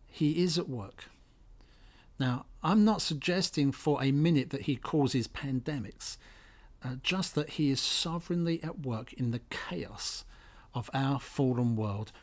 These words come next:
redeeming all things and working out his purposes for good in ways that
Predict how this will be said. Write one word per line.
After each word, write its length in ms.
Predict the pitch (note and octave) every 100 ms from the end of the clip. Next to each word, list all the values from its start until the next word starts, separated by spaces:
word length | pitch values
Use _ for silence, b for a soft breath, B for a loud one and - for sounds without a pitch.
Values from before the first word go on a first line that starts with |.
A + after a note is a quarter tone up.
| B
redeeming 760 | C3 A2+ C3 G3 F#3+ D3 B2 - -
all 220 | G3+ C4
things 600 | A#3+ - B2+ A#2 B2 - - B B B
and 220 | B2 A#2+
working 380 | B2+ C#3+ - D3
out 240 | A#2+ B2 -
his 220 | B2+ -
purposes 680 | - A#2+ - A2 - G#2
for 180 | - -
good 280 | G#2 A2+ G#2+ - B -
in 160 | C3+
ways 380 | D3+ E3 E3+ -
that 220 | C#3+ C#3